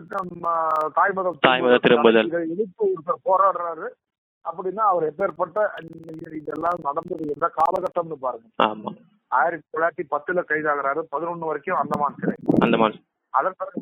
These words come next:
Speaker 1: நாலு வருடங்கள் நம்ம ஊருக்கு வந்து சிறை,
Speaker 2: ஆ.
Speaker 1: பல்வேறு சிறைகள்ல இருக்கிறாரு. அதன் பிறகு அவர் ரத்னகிரியில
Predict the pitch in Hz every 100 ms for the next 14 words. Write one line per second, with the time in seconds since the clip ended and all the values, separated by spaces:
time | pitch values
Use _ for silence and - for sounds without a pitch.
0 | - 175 - 165 175 185 208 160 175 180
1 | 180 156 165 147 131 117 - _ _ -
2 | 120 113 143 156 156 143 135 156 156 143
3 | 135 131 120 113 _ _ _ _ - 165
4 | 180 185 208 214 175 156 165 202 175 160
5 | 165 233